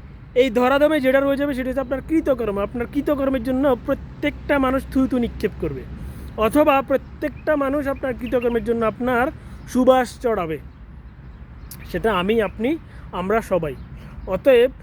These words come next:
আমরা যখন চলেই যাব, আমাদেরকে ভালো কাজ করার এবং কি ভালো কাজের সঙ্গে থাকার, সৎকে সৎ বলার, ন্যায়কে ন্যায় বলার, এর, এই হিম্মতটা যাতে আমরা রাখি।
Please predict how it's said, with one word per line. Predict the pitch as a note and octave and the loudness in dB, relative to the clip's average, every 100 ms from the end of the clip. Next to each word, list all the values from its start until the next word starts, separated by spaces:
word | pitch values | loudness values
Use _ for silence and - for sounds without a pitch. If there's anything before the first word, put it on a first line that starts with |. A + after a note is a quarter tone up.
| - - | -18 -16
আমরা | D#3 F#3 | -6 -4
যখন | A3+ A#3+ C4 | -2 -2 -2
চলেই | B3 G#3+ A#3 D#4+ | 0 2 2 4
যাব, | C#4 A3+ A#3 C#4+ - - - - | 6 6 4 2 -14 -20 -18 -16
আমাদেরকে | D#3 F3 G3 A3 | -12 -10 -8 -6
ভালো | F3 E3 G3 | -4 -4 -2
কাজ | A3 - | -4 -4
করার | G3 G3+ A#3+ - - - - - | 0 0 0 -8 -16 -16 -16 -8
এবং | D#3+ A3 A3+ | 0 2 2
কি | C4 | 0
ভালো | F3+ F3+ | 2 2
কাজের | G3+ G#3 G#3+ | 0 -2 -4
সঙ্গে | - F#3 F#3 F#3+ | -4 -2 2 2
থাকার, | A3+ A3+ B3 - - | 2 -2 -4 -6 -6
সৎকে | F3+ - A3+ | -6 -2 -4
সৎ | - F#3 E3+ | 0 -4 -2
বলার, | G3+ G#3+ G#3 | 0 0 0
ন্যায়কে | F3+ F3 E3 G#3+ | -2 -2 0 0
ন্যায় | G#3+ G#3 | 2 0
বলার, | F#3 F#3 B3+ - - - - - - - - - | 2 0 0 -6 -16 -16 -16 -16 -16 -16 -16 -4
এর, | A#3+ B3 B3+ A#3 | 2 2 2 0
এই | B3 | 0
হিম্মতটা | G3+ B3 B3 B3+ - A3+ | 2 2 2 0 0 0
যাতে | A3+ A3+ | 0 0
আমরা | F3 D#3+ | -2 -4
রাখি। | C#3+ - | -8 -12